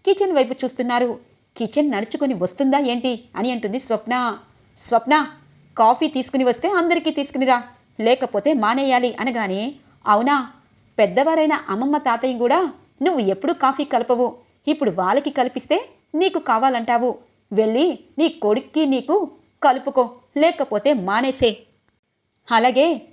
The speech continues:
మూడు పూట్ల వంట చేసి, టిఫిన్ చేసి అన్నీ పెట్టేది కదా కావ్య.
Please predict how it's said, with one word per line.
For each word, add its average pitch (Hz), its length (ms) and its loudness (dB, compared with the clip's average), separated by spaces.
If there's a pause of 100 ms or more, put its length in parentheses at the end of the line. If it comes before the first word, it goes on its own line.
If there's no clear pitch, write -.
(120)
మూడు 226 300 2
పూట్ల 285 380 -2
వంట 202 240 -4
చేసి, 226 500 -4 (340)
టిఫిన్ 330 380 2
చేసి 240 400 -2 (300)
అన్నీ 220 240 0
పెట్టేది 294 420 0
కదా 262 160 0
కావ్య. 240 480 0